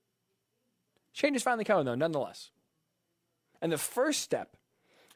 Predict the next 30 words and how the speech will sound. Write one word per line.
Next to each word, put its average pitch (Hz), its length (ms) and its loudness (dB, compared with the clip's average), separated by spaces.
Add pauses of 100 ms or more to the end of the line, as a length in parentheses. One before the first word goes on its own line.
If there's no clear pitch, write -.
to 165 140 2
get 196 220 2
a 233 80 4
fan 202 300 0
base 185 180 0
re-energized, 143 800 -2 (220)
to 160 100 0
get 247 180 4
some 233 140 -2
more 226 200 4
buy-in 185 480 4
from 180 180 -4
the 165 60 -2
fans, 113 380 -4
I 165 100 6
think 320 380 -4
to 214 140 -2
at 190 80 -2
least 233 300 -4
try 220 260 2
to 233 100 -2
turn 214 300 -2
your 185 100 -6
image 196 240 -2
around, 151 240 2
'cause 135 120 -4
so 254 180 6
far, 170 380 6 (1000)
Daniel 233 260 2
Snyder, 170 420 0